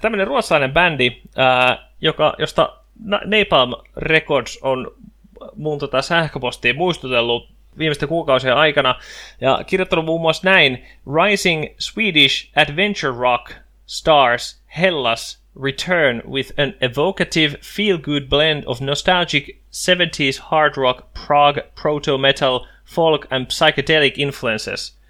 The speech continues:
Mä niinku puolesväis tota niinku litaniaa, vaan niinku, että ei kiinnosta.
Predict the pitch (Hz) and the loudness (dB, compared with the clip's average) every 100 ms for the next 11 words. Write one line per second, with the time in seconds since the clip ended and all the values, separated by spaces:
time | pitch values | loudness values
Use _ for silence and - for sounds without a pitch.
0 | - - - - - 135 160 151 190 175 | -20 -20 -20 -20 0 2 2 2 2 2
1 | 147 131 - 147 143 139 143 156 143 120 | 2 0 2 2 2 2 2 2 2 2
2 | 117 117 120 120 117 - 123 120 120 123 | 2 -2 -2 -4 -4 -2 -2 -2 -4 -4
3 | 131 - 143 | -6 -2 -4